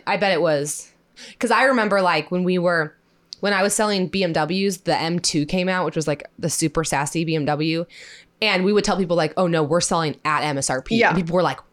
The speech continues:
Speaker 1: "What?
Speaker 2: Yeah.
Speaker 1: At M S R P? No discount?" And that was back in two thousand sixteen. So, like, we were
Speaker 2: Yeah.
Speaker 1: crazy to do that.
Speaker 2: That's insane how things can just change like that.
Speaker 1: And now it's like, "Oh, it's five K over. That's the addendum."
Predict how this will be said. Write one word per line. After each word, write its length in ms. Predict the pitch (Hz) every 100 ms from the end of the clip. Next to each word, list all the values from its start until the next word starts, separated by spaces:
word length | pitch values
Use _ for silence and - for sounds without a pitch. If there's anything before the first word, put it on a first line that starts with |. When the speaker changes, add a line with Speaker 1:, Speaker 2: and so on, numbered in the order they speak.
| _
Speaker 1:
"What? 640 | 156 196 320 415 440 - -
Speaker 2:
Yeah. 400 | - 208 165 208 -
Speaker 1:
At 240 | 320 349 311
M 100 | 330
S 120 | 330
R 100 | 269
P? 320 | - 311 311 -
No 400 | 247 262 262 285
discount?" 760 | - 208 208 - 311 330 339 - _ _ _ _ _ _ -
And 120 | 233
that 120 | 233
was 120 | 240 233
back 180 | 214
in 80 | 214
two 120 | 202
thousand 320 | 196 185 180 165
sixteen. 640 | 180 - - 165 196 220
So, 140 | -
like, 180 | 196 165
we 100 | 202
were 320 | 175 156 135 - _ _ _ _ _ -
Speaker 2:
Yeah. 220 | 220 214
Speaker 1:
crazy 500 | 208 247 196 202 220
to 100 | 208
do 140 | 160 160
that. 320 | 196 262 240
Speaker 2:
That's 260 | 214 208
insane 520 | 220 214 208 202 196 202
how 320 | 208 190 185 _ _
things 320 | 220 208 208
can 240 | - 190 180
just 240 | 190 -
change 260 | - 208 269
like 180 | 302 -
that. 260 | 147 - -
Speaker 1:
And 160 | 220
now 220 | 226 240
it's 160 | 233 233
like, 180 | 214 202
"Oh, 80 | 349
it's 120 | 311
five 160 | 277 277
K 140 | 269
over. 160 | 214 262
That's 140 | 247
the 100 | 247
addendum." 380 | 202 180 196 226